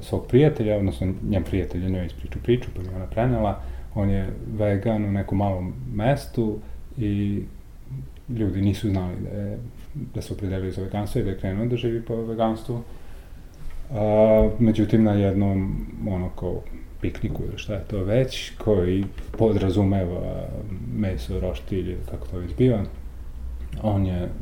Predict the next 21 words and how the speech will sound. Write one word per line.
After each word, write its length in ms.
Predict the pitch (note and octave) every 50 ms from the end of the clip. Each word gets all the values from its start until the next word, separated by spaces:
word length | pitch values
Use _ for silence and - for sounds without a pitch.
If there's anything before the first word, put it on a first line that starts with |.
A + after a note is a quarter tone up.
| - - - G2+
rekao 280 | F#2+ F2 F2 - - E2+
da 60 | F2+
neće 320 | F2+ G2+ C3 C#3 C3 - A#2+
da 60 | A#2+
jede. 340 | A#2 A2+ A#2 A2+ G#2+ G2+ G2
Kada 180 | - G2 F2+ F2+
su 140 | - F#2+
oni 120 | F#2+ F#2+ F#2
insistirali, 640 | E2+ - - - - G2+ F#2+ F#2+ F#2 F#2 F#2+ F#2
on 120 | F#2 F#2 -
je 100 | - -
rekao 300 | G2 G2 - - - F#2+
da, 340 | F2 - F2+ F2 F#2+ F#2+ - - - - - - - - - - - - - - - - - -
da 240 | - B2+ F#2+ - G2
je 180 | F#2 F#2 F#2 F2+
vegan. 500 | F2+ F#2+ G2 G#2 G#2 C#3 D3 C#3+ C3 B2 - - - - - - -
A, 440 | - G#2+ G2+ G2+ G2 G2+ G2 G2 G2 G2 - - - A#2+
reakcija 520 | A2 G#2 G2 F#2+ F2 - - - G#2+ F#2
je 60 | F2
bila 560 | E2 - F#2+ F#2 F#2 F#2 F#2+ F#2+ F#2+ F#2+ - - - - - -
ismevanje, 920 | B2 G#2+ - - - A#2 G#2+ G#2 G#2+ B2+ C#3+ D3+ D3 C#3+ C3 B2 A#2 A#2